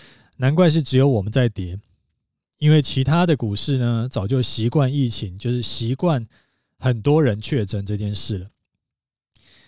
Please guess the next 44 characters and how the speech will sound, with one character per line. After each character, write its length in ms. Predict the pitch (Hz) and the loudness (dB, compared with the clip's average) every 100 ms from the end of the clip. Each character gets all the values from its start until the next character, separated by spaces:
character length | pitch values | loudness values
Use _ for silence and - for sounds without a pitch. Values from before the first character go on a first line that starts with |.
| _ - | _ -10
那 120 | 180 | -10
疫 200 | - 247 | 0 2
情 200 | 190 147 | 2 0
影 240 | 135 143 185 | -2 -2 -2
响， 220 | 170 123 | 0 -2
我 60 | 110 | -2
们 140 | 120 | -4
去 220 | - 196 | -2 -2
年 140 | 127 113 | -2 -4
就 100 | 127 | -4
碰 260 | 156 120 | -4 -2
过 180 | 135 113 | -2 -2
嘛， 160 | 90 92 | -4 -12
不 100 | - | -6
知 80 | 127 | -2
道 60 | 143 | -2
你 80 | 107 | -2
还 120 | 113 | -4
记 160 | - | -2
不 80 | 113 | -4
记 180 | 113 117 | -2 -4
得， 320 | 95 92 92 101 _ | -4 -8 -10 -14 _
在 200 | 135 123 | -2 -2
五 200 | 117 113 | 0 0
月 160 | 147 135 | 2 2
十 160 | - | 2
六 240 | 120 147 120 | 2 2 0
号， 260 | 131 110 | 0 0
我 140 | 98 104 | -2 -4
当 260 | 127 139 | -4 -4
时 400 | 139 120 110 110 - _ - _ _ | -4 -4 -4 -4 -10 _ -20 _ _
特 260 | 240 220 131 | 0 2 2
别 300 | 123 117 131 | 4 2 2
提 320 | - 120 151 | 0 0 0
前 480 | - 127 107 117 147 _ | 0 -2 -2 -6 -14 _
一 140 | 139 | -6
天 200 | 135 147 | -2 -2
来 160 | 135 110 | -2 0
录 180 | 135 120 | 0 -2
节 220 | 113 101 | -2 -4
目， 200 | 127 107 | -4 -4
跟 140 | 120 | -4
你 100 | 117 | -4
说， 340 | 101 - 117 | -4 -2 -2